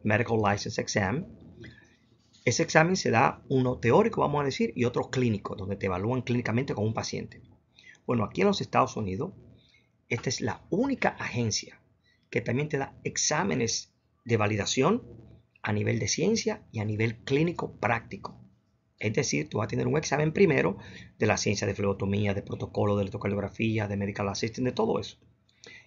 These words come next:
Y después vas a tener un examen práctico donde te van a poner a ti a sacar sangre, a hacer un electrocardiograma y a, y a, y a, y a, y a leerlo y a dar tu impresión clínica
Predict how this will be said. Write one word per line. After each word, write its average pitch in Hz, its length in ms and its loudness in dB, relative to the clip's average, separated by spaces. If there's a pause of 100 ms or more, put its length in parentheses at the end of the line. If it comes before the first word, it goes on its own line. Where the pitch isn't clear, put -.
(100)
Y - 60 -4
después 113 220 4
vas 143 120 4
a - 20 -2
tener 139 180 0
un 147 80 2
examen 147 340 0
práctico - 680 -2 (300)
donde 113 180 4
te 110 100 -2
van 104 100 -2
a 123 80 -2
poner 123 240 2
a 98 100 -2
ti 185 100 6
a 196 60 10
sacar - 260 -4
sangre, 95 400 -2 (320)
a - 40 -8
hacer 127 180 0
un 143 80 2
electrocardiograma 127 840 0
y 131 240 0
a, 185 220 0 (460)
y 120 120 0
a, 117 180 4
y 117 120 -2
a, 110 140 0
y 113 140 0
a, - 80 0
y 120 80 2
a 113 60 4
leerlo 107 520 0
y 127 80 2
a 107 100 4
dar 113 180 2
tu - 100 -2
impresión 113 400 -2
clínica 117 460 -2